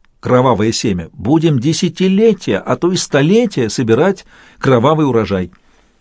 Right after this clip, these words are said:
Данилевский смолк. В зале стало совсем тихо. Слуги, мягко ступая по коврам, разносили бокалы с напитками.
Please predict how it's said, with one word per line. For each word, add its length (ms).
Данилевский 580
смолк. 540
В 80
зале 240
стало 220
совсем 380
тихо. 420
Слуги, 380
мягко 380
ступая 440
по 120
коврам, 440
разносили 520
бокалы 420
с 80
напитками. 560